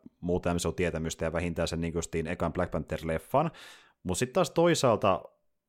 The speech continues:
vaikka ois nähnyt vaan ekan Black Pantherin, ja tyyliin vaikka ku-, kaksi viimeistä Avengersia, tätä vois siltikin melkein katsoa niinku vaan niillä, sillä pohjalla.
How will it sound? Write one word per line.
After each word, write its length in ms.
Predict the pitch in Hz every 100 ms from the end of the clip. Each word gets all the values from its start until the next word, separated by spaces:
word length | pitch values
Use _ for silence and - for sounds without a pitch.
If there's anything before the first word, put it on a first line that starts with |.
| 107
vaikka 320 | 156 190 220
ois 140 | 139
nähnyt 380 | 127 151 131 110
vaan 400 | 107 98 90 - _ _ _ _ 117
ekan 440 | 135 151 110 85
Black 380 | - 87 85 -
Pantherin, 640 | 78 67 - - 71 50 - _ _ _ _ _ -
ja 100 | 87
tyyliin 260 | 92 90
vaikka 200 | 87 87
ku-, 400 | 87 92 80 78 -
kaksi 220 | 92 -
viimeistä 260 | 87 85 78
Avengersia, 580 | 98 85 73 71 - 85
tätä 120 | 87
vois 160 | 95 -
siltikin 320 | 131 - 82
melkein 280 | 78 76 69
katsoa 400 | 80 - 73 67
niinku 400 | 69 73 65 _ _ _ 82
vaan 180 | 80
niillä, 200 | 82 76 69
sillä 240 | 87 73
pohjalla. 480 | - 67 55 -